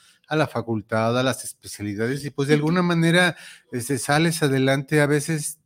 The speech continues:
Speaker 1: cuando estás joven tienes algunas reacciones que no son a, a lo mejor muy adecuadas. Yo me acuerdo que tenía familiares que me decían, "No, este va a ser un vago".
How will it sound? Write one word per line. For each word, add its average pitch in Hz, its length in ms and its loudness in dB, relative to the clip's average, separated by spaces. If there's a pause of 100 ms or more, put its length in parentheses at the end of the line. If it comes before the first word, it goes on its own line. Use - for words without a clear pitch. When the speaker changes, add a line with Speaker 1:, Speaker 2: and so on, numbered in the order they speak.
(160)
Speaker 1:
cuando 123 200 -4
estás 123 300 -8
joven 139 340 -2
tienes 131 400 -6
algunas 120 520 -8
reacciones 120 840 -8
que 120 100 -6
no 117 160 -6
son 123 260 -8
a, 123 40 -4
a 120 200 -6
lo 120 120 -6
mejor 120 200 -10
muy 123 220 -2
adecuadas. 117 520 -4
Yo 117 60 -12
me 117 100 -8
acuerdo 110 260 -16
que - 100 -20
tenía 107 460 -10 (500)
familiares 110 640 -2
que - 100 -12
me 104 160 -6
decían, 101 360 -6
"No, 175 260 -4
este 160 220 -8
va 143 80 -6
a - 20 -6
ser 147 160 -10
un 147 100 -4
vago". 135 480 -2